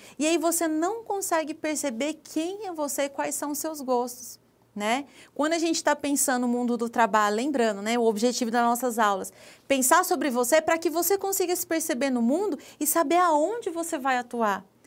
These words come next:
Se de repente tá todo mundo, até mesmo dentro da família, né? Todo mundo tem uma profissão há gerações e de repente você não se identifica com aquilo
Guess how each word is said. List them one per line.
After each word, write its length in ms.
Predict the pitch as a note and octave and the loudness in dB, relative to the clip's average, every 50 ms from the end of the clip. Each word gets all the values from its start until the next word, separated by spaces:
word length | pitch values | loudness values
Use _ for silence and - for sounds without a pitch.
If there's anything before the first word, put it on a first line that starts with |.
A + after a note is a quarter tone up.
| _ - - - - - | _ -20 -20 -20 -14 -6
Se 180 | - - D#4+ E4 | -2 2 2 4
de 120 | C#4+ F#4+ | 4 6
repente 720 | G4+ A4 A#4 A#4 - E4 D4+ C#4 C4+ B3+ A#3+ A3+ - - - | 6 6 4 2 2 0 0 0 0 0 -2 -4 -6 -8 -2
tá 180 | - B3+ B3+ | 2 2 2
todo 280 | B3+ - D#4+ E4+ F#4+ G4+ | 4 4 2 2 2 2
mundo, 100 | F#4 E4 | 2 2
até 300 | E4 E4 G#4 A#4 C5 A#4+ | 2 2 0 0 0 0
mesmo 220 | G4 F#4 F#4 F#4+ F#4 | -2 -2 -4 -4 -4
dentro 160 | D#4+ E4+ E4 | -4 -2 0
da 80 | E4+ | 0
família, 500 | E4+ - G4 G4+ G4 E4+ B3+ A#3 G#3 G#3+ | 0 2 0 0 2 0 -2 -2 -2 -2
né? 200 | G#3+ A#3 C#4+ E4+ E4+ - - - _ _ - | -2 -2 -4 -4 -6 -10 -20 -20 _ _ 0
Todo 360 | F4 F#4 G#4+ A4 G4+ F4+ E4+ | 2 2 4 2 2 0 -2
mundo 220 | E4 E4+ E4+ D#4+ | -2 -2 -4 -4
tem 160 | E4 E4+ E4 D#4+ | -2 -2 -2 0
uma 140 | D#4+ D#4 | 0 0
profissão 760 | D#4 D#4+ D#4 D#4+ D#4+ - - - D#4 D4 D4+ D#4+ E4 D#4+ D4+ D4+ - - - | 0 0 0 -2 -2 -2 -2 2 4 4 6 6 6 4 2 0 -4 -6 -2
há 100 | A#3+ B3 | 0 2
gerações 800 | A3+ D4 D#4 F4 F#4 E4+ - - D4+ C4 A#3+ A3+ G#3+ G#3 - - - _ _ - | 4 4 4 4 4 2 2 2 2 2 2 2 0 -2 -6 -8 -8 _ _ -10
e 60 | C4 | -4
de 100 | A#3+ C#4 | -2 0
repente 400 | D#4 D#4+ E4 E4 D#4+ E4 D#4+ - | 0 0 0 -2 -4 -8 -8 -8
você 260 | C4+ D4 C#4+ - D#4+ D4+ | -8 -8 -6 -4 -4 -2
não 240 | C#4+ C4+ C#4+ E4 | -2 -2 -2 -4
se 140 | F#4 - - | -6 -6 -6
identifica 540 | D4 D#4 E4 E4 D#4+ - - D#4 D4+ D#4+ D#4 | -6 -4 -6 -6 -6 -6 -6 -4 -2 -4 -4
com 100 | D#4 D#4+ | -4 -4
aquilo 480 | D#4 D#4 D#4 - A#3 A3+ G#3+ G#3+ G#3 | -8 -8 -6 -6 -6 -4 -4 -6 -8